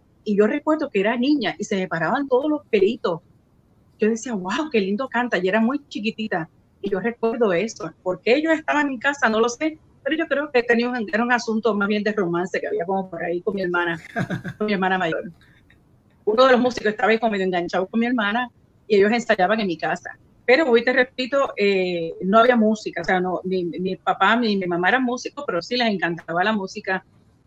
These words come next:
Speaker 1: Y sin ninguna duda, eh, esto ha dejado una gran huella en mi corazón, porque, eh, musicalmente hablando,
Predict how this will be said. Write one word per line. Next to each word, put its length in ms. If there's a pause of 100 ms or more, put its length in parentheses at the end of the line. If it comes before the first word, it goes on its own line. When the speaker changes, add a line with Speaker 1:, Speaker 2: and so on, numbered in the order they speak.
(100)
Speaker 1:
Y 140
sin 200
ninguna 360
duda, 600
eh, 480 (120)
esto 280
ha 40
dejado 540
una 260
gran 440
huella 480
en 100
mi 100
corazón, 640 (680)
porque, 800
eh, 160 (300)
musicalmente 680
hablando, 720